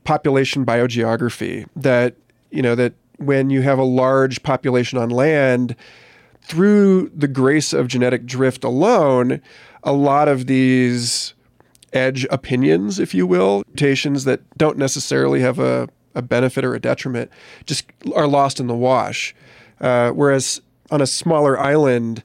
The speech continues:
you get a different kind of decision making. And so I'm curious how you, how you think that this work on decision making might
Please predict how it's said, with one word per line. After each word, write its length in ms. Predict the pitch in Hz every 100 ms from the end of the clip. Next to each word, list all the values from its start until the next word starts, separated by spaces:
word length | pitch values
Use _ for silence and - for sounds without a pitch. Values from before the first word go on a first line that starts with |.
| _
you 100 | -
get 100 | 143
a 60 | 139
different 260 | 143 143 135
kind 200 | 139 127
of 80 |
decision 420 | 123 123 135 127 120
making. 420 | 117 - 104 98
And 120 | 160
so 160 | 190 180
I'm 120 | 175
curious 680 | 175 202 190 170 - - _ _ _ _ _ _ _ _ _ _ _ -
how 280 | - 175
you, 800 | 190 180 180 175 180 170 165 - _ -
how 160 | 180
you 180 | 202 220
think 320 | - 208 -
that 200 | 156 160 - _ _ _ _ -
this 440 | 147 143 156 - 160
work 300 | 147 156 160
on 160 | 143
decision 500 | 135 127 143 135 131
making 640 | 127 127 139 127 123 127 202
might 400 | 135 123 120